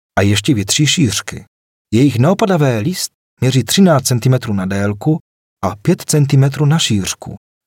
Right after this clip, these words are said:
Na líci jsou tmavě zelené, na rubu pak světlejší.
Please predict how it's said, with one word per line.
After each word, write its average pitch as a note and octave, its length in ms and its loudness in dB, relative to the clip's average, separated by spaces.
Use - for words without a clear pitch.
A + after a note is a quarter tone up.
Na G2 80 2
líci D3 340 2
jsou A2 300 2
tmavě B2+ 400 0
zelené, G2 600 -2
na G2 120 0
rubu C3 140 2
pak D3+ 160 -2
světlejší. - 720 -4